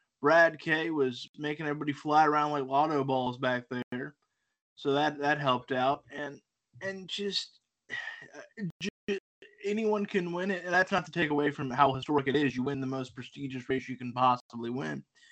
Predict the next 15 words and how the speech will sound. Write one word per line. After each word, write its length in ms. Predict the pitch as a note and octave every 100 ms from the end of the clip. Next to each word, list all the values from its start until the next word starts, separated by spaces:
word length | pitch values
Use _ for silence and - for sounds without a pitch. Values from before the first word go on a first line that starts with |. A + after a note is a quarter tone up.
| - - _ _ _ _ _ _ _ _
But 280 | F3 E3 - _ _ F3
it, 180 | F3+ -
I've 240 | F3 G#3 G#3
always 360 | F#3+ E3+ D3
thought 380 | - C#3 A#2 - - _ _ C#3
that 260 | D3 C#3+
the 140 | C3+ C3+
season 480 | - G#3+ G3 E3+ D3+
really 200 | C#3+ C#3+
gets 300 | C#3+ C#3 C#3+
in 100 | B2+
full 240 | D#3 D3
swing 400 | C#3+ D3 C3+ C3+ -
after 340 | D3+ C#3 C3+ A#2+
Daytona. 580 | A2+ G#2+ - A2+ F2+